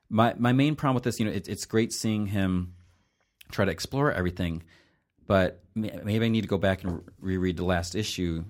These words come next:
and the one before. I just don't think Nick Fury would just let him go out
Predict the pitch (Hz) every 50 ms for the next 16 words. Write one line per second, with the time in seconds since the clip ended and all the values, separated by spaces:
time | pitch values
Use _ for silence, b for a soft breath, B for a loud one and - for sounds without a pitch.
0 | - - 85 85 85 82 76 - - 113 107 95 85 - - - _ _ - _
1 | _ _ _ _ _ _ _ - 107 110 123 120 - - - - b b b b
2 | b b b b b b _ _ - 117 120 98 - 120 98 - 107 107 104 -
3 | - - 98 104 104 98 98 98 - 90 90 - 95 92 98 92 - 110 98 92
4 | 90 85 98 92 90 85 85 98 131 165 - - -